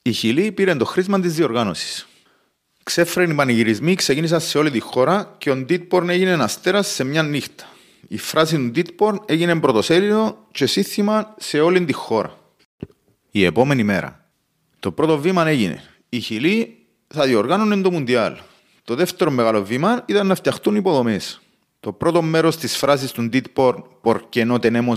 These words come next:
nada», επειδή δεν έχουμε τίποτα, ήταν απόλυτα αληθινό.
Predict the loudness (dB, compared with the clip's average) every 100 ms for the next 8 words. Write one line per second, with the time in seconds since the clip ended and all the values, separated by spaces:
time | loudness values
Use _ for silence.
0 | 0 2 4 4 2 0 -8 -8 -4 -2
1 | -2 -2 -4 -4 0 2 2 -2 -4 0
2 | 2 2 2 2 2 0 -4 -6